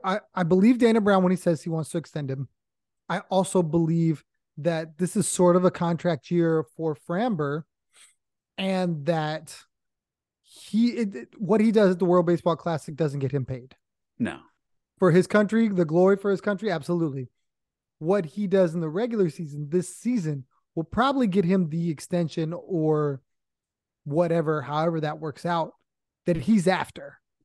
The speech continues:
Speaker 1: You know, who knows what way that goes, but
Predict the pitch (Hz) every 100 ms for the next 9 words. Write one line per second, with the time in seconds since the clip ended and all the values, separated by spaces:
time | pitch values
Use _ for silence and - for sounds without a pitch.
0 | _ 170 175 160 143 139 _ _ _ _
1 | _ _ _ _ - 214 196 180 156 208
2 | 185 190 185 165 165 147 175 160 143 -
3 | 123 170 143 -